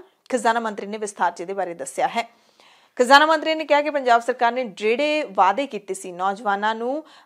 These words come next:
ਅ, ਪੱਕੀਆਂ ਨੌਕਰੀਆਂ ਦੇਣ ਦੇ, ਉਸ ਦੇ ਮੁਤਾਬਿਕ ਛੱਬੀ ਹਜ਼ਾਰ ਨੌਕਰੀਆਂ ਪੱਕੀਆਂ ਦੇ ਦਿੱਤੀਆਂ ਨੇ, ਸੌ ਤੋਂ ਵੱਧ ਮੁਹੱਲਾ ਕਲੀਨਿਕ ਖੋਲ੍ਹ ਦਿੱਤੇ ਨੇ। ਚੀਮਾ ਨੇ ਕਿਹਾ ਕਿ ਕੋਈ ਵੀ ਨਵਾਂ ਟੈਕਸ ਲਾਏ ਤੋਂ ਬਿਨਾਂ ਪੰਜਾਬ ਅੰਦਰ ਇਹ ਬਜਟ ਪੇਸ਼ ਕੀਤਾ ਗਿਆ ਹੈ। ਇਹ ਬਜਟ ਲੋਕ ਪੱਖੀ ਬਜਟ ਹੈ। ਜਿੰਨੀਆਂ ਵੀ ਗਾਰੰਟੀਆਂ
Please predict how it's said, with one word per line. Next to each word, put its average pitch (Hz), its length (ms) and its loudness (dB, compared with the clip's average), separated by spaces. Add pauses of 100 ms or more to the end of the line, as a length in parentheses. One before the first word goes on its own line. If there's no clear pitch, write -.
(120)
ਅ, - 20 4
ਪੱਕੀਆਂ 254 420 0
ਨੌਕਰੀਆਂ 208 400 -2
ਦੇਣ 196 220 -6
ਦੇ, 254 80 -4
ਉਸ 277 140 -2
ਦੇ 240 100 -6
ਮੁਤਾਬਿਕ 202 340 0
ਛੱਬੀ 233 380 -6
ਹਜ਼ਾਰ 214 460 2
ਨੌਕਰੀਆਂ 190 680 -6 (180)
ਪੱਕੀਆਂ 226 380 -4
ਦੇ 196 140 -4
ਦਿੱਤੀਆਂ 220 380 -6
ਨੇ, 254 160 -4
ਸੌ 214 240 -2
ਤੋਂ 185 140 -6
ਵੱਧ 180 180 -4
ਮੁਹੱਲਾ 202 300 -6
ਕਲੀਨਿਕ 269 380 -8
ਖੋਲ੍ਹ 160 200 -10
ਦਿੱਤੇ 175 200 -8
ਨੇ। 233 100 -6 (120)
ਚੀਮਾ 294 280 2
ਨੇ 320 80 0
ਕਿਹਾ 277 240 4
ਕਿ 285 140 -2
ਕੋਈ 294 400 0
ਵੀ 269 400 -4
ਨਵਾਂ 214 440 2
ਟੈਕਸ 202 440 -2
ਲਾਏ 196 240 2
ਤੋਂ 196 140 -6
ਬਿਨਾਂ 190 220 -4
ਪੰਜਾਬ 185 520 -2
ਅੰਦਰ 180 180 -6
ਇਹ 185 80 -6
ਬਜਟ 175 260 -6
ਪੇਸ਼ 180 280 -6
ਕੀਤਾ 208 280 -2
ਗਿਆ 226 200 -2
ਹੈ। 311 60 -4
ਇਹ 247 120 -8
ਬਜਟ 190 340 -4
ਲੋਕ 180 260 -6
ਪੱਖੀ 202 280 -6
ਬਜਟ 226 320 -2
ਹੈ। 233 140 -2
ਜਿੰਨੀਆਂ 214 440 -8
ਵੀ 285 80 -6
ਗਾਰੰਟੀਆਂ 208 600 -4